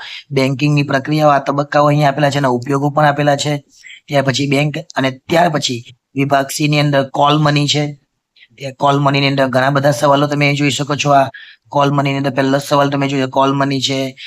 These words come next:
પછી કોર બેન્કિંગ ટૂંક નોંધ, આર ટી જી એસ, એન ઈ એફ ટી, એમ બેન્કિંગ, આ બધા જ જવાબો અહીંયા છે.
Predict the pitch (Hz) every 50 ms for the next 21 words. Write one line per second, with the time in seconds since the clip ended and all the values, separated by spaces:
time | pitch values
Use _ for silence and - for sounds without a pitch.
0 | - - - _ - 135 127 - 139 139 139 143 - - 143 143 143 143 143 139
1 | 139 135 127 143 135 131 143 135 123 131 135 131 - 143 - 127 127 127 - 147
2 | 139 127 139 139 135 135 127 - - - 135 135 143 147 147 143 135 123 - -
3 | 143 143 147 143 - 139 131 131 143 139 143 139 139 139 131 120 143 139 139 139
4 | 120 - - - - - - _ 139 147 151 160 143 143 165 175 160 143 151 147
5 | 147 143 151 151 147 135 135 135 135 - - 104 - -